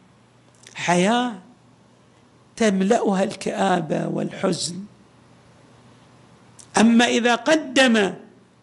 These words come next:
كل طرف من الطرفين التضحيات في سبيل الأسرة، فلا يحصل فقط على الرحمة الإلهية، بل أيضًا يحصل على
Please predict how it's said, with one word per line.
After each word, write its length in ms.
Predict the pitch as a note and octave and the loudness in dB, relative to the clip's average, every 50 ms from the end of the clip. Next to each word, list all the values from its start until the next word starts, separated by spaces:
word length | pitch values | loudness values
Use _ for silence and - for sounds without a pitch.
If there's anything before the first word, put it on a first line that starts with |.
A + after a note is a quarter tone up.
| _ _ _ _ - | _ _ _ _ -2
كل 360 | - D4+ D#4 D#4 E4+ E4 D#4+ | 2 2 4 4 4 4 2
طرف 440 | E4 D4+ D4 E4 D#4+ D#4 C4 F#3 C4 | 4 2 4 4 4 4 4 2 2
من 260 | B3+ A3+ A3+ A3+ G#3+ | 0 0 0 0 0
الطرفين 720 | G#3+ G#3+ G#3+ - G3 F#3+ F#3+ F3 - F#3 F3 D#3 C#3+ C3+ - - - - _ _ _ _ _ _ _ _ _ _ _ - _ - - | 0 -2 0 0 2 2 2 2 0 -2 -4 -4 -6 -8 -12 -20 -20 -20 _ _ _ _ _ _ _ _ _ _ _ -20 _ -10 -10
التضحيات 960 | E3+ - - - G3+ F#3+ D3+ - - F#3+ F#3+ G#3+ A3 G#3+ G3 F3 - - - - - _ _ _ _ _ _ - | -10 -8 -2 -2 -2 -2 -2 -2 0 0 2 2 2 2 0 0 -2 -6 -18 -18 -20 _ _ _ _ _ _ -6
في 180 | - G#3 A3 | -2 0 0
سبيل 380 | G#3+ - B3+ A#3+ A3 C4+ C4 B3+ | 2 2 2 2 2 2 2 2
الأسرة، 680 | B3 A#3 - - A#3+ - - A#3 C4 C#4 C4 - - - - - - _ _ _ _ _ _ _ _ _ _ _ _ _ _ _ _ _ _ _ _ _ _ _ _ - | 2 2 2 2 2 2 2 2 2 2 2 0 -4 -12 -20 -20 -20 _ _ _ _ _ _ _ _ _ _ _ _ _ _ _ _ _ _ _ _ _ _ _ _ -6
فلا 320 | - D#3+ D#3+ G3 A#3 D4 | -4 -2 0 2 4 4
يحصل 440 | D#4+ E4 D4+ - - - E4 D#4 B3+ | 4 4 2 2 0 0 2 0 0
فقط 380 | - C#4+ C#4+ D4 D#4+ D4+ D4 A#3 | 2 0 0 0 0 -2 0 0
على 180 | B3 B3+ C4 | 2 2 2
الرحمة 420 | A#3+ A#3 B3+ C#4+ A#3+ A3+ C#4+ D#4 D4 | 2 2 2 0 0 2 0 0 0
الإلهية، 880 | C4+ C4+ B3+ A#3+ A#3+ A#3 A3 G#3+ C#4+ E4 E4+ D#4 A#3 F3+ D3 C3+ - - - - - _ _ _ _ _ _ _ _ _ _ _ _ _ _ _ _ _ _ - | 2 2 2 2 4 4 4 4 4 4 4 4 4 2 0 -2 -6 -16 -20 -20 -20 _ _ _ _ _ _ _ _ _ _ _ _ _ _ _ _ _ _ -4
بل 180 | F#3+ F3 F3 - | -2 -2 0 0
أيضًا 320 | - A#3 C4 B3+ A3 A#3 | 2 2 2 2 2 0
يحصل 560 | A3 A3 B3 - - - - A#3+ A3+ A#3 A#3 B3+ D#4+ - - - - _ _ _ _ _ _ _ _ _ _ _ _ _ _ _ _ - | 0 0 0 -2 -2 -2 0 2 2 2 0 -2 -8 -12 -16 -20 -20 _ _ _ _ _ _ _ _ _ _ _ _ _ _ _ _ -4
على 720 | F3 A3+ B3 B3+ B3 A#3+ A#3 A3+ A3 G#3+ A3 A3 A3 | 0 0 2 2 2 2 2 2 0 -2 -4 -6 -8